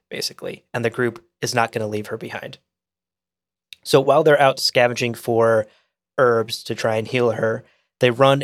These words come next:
into Brother Death, who we saw in episode one back in Exposition City in that tavern. And he talks to them, and it's, like, tense for, like, thirty seconds, but then it's cool because it turns out he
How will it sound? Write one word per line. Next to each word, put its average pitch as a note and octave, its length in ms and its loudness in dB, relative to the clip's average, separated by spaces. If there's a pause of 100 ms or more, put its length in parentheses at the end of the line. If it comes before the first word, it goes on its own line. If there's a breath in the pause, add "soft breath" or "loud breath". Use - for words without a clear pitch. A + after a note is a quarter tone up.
into C3 580 -2
Brother C3 360 2
Death, - 360 -4 (180)
who C3 60 -2
we B2+ 120 -2
saw E3 280 4
in B2+ 180 -2
episode A#2 320 -2
one C#3 320 0 (200)
back A#2 260 0
in A#2 220 0
Exposition A#2+ 580 -6
City A2+ 400 -4 (300)
in A#2+ 100 -6
that A#2+ 160 -4
tavern. D3 320 0 (1040)
And C3+ 720 4 (520)
he A3 220 -6
talks F3 340 2
to F#3+ 60 -2
them, F3+ 380 4
and D3+ 120 0
it's, C#3+ 140 -2
like, D3+ 180 2
tense E3+ 380 -2
for, - 160 -2
like, C3+ 200 0
thirty D#3 340 -2
seconds, G3+ 580 -4
but - 200 -6
then D3 160 2
it's - 220 -4 (160)
cool G#3+ 420 -2
because D#3+ 360 -4
it C#3 80 -8
turns C#3+ 300 -2
out D3 200 4
he C3 380 -6